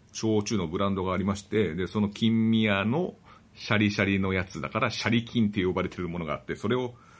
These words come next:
それに、えーと、小玉の、小玉っていうブランドがあるんですよね。小玉サワーっていう。そこのレモンサワーをドクドクドクって入れて、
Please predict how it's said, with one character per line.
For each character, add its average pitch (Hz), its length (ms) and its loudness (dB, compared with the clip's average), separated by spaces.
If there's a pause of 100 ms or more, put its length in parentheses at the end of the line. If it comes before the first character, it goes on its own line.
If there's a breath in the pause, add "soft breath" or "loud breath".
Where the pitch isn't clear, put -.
(440 loud breath)
そ - 120 -4
れ 147 120 0
に、 151 340 0
え 78 80 -10
ー - 20 -12
と、 - 100 -16
小 - 200 -2
玉 135 260 2
の、 127 240 -2 (300)
小 110 80 0
玉 131 200 2
っ 131 100 -6
て 127 120 -2
い 120 40 4
う 117 60 4
ブ 113 100 -2
ラ 117 100 4
ン 117 80 4
ド 110 80 4
が 101 60 2
あ - 40 2
る 80 60 -2
ん - 20 -4
で - 60 -14
す - 40 -14
よ 65 100 -12
ね。 73 140 -12
小 90 140 -4
玉 90 200 2
サ 85 160 -6
ワ 69 180 -6
ー - 20 -12
っ - 20 -18
て - 140 -14
い 69 60 -8
う。 - 80 -18 (560 loud breath)
そ - 120 -6
こ 117 80 4
の 117 80 4
レ 95 140 4
モ 123 180 4
ン 120 60 0
サ 127 140 2
ワ 101 60 4
ー - 40 2
を 80 60 0
ド 95 120 -4
ク - 180 -2
ド 98 120 -4
ク - 180 -6
ド - 80 0
ク - 220 -6
っ - 20 -8
て - 200 -6
入 87 160 0
れ - 60 -12 (320)
て、 104 320 2